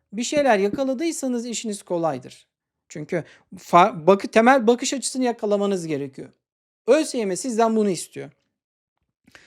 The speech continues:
Yine altıncı soru. Yedinci soru daha önceki yıllarda çıkmış bir soru. Özür dilerim. Daha önceki yıl çıkmış sorulara benzerdi.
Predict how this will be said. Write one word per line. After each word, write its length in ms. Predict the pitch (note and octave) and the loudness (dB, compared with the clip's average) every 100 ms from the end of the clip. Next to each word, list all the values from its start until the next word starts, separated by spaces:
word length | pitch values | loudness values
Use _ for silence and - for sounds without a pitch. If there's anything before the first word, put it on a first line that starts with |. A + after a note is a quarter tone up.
| _ - | _ -2
Yine 120 | A#3 | 4
altıncı 440 | C4 B3+ B3+ C4 B3+ | 4 4 2 -2 0
soru. 380 | - G#3+ G#3 - | 0 0 0 -2
Yedinci 300 | A#3+ C#4 C#4+ | -4 -2 -4
soru 220 | C#4 A#3+ | -2 2
daha 140 | A#3 | 4
önceki 280 | A3+ A#3 A#3 | 4 -2 -6
yıllarda 340 | A3 G#3+ G3+ G3 | 0 2 2 -2
çıkmış 340 | - F#3+ - | -6 -8 -8
bir 60 | E3 | -10
soru. 280 | - - - _ _ _ _ _ _ _ _ _ _ _ _ _ _ _ _ _ _ - | -6 -8 -8 _ _ _ _ _ _ _ _ _ _ _ _ _ _ _ _ _ _ 2
Özür 300 | A3 G#3+ F3+ | 4 4 2
dilerim. 200 | D#3 D#3 | 0 4
Daha 160 | G3+ | 4
önceki 240 | A#3+ B3+ B3+ | 4 0 -4
yıl 140 | A#3+ | -6
çıkmış 320 | - - G3+ | -8 -8 -4
sorulara 380 | - G3+ F#3 D#3+ | 0 2 2 4
benzerdi. 640 | E3+ F3+ F3 F#3+ F3 D3 | 4 2 4 2 2 -4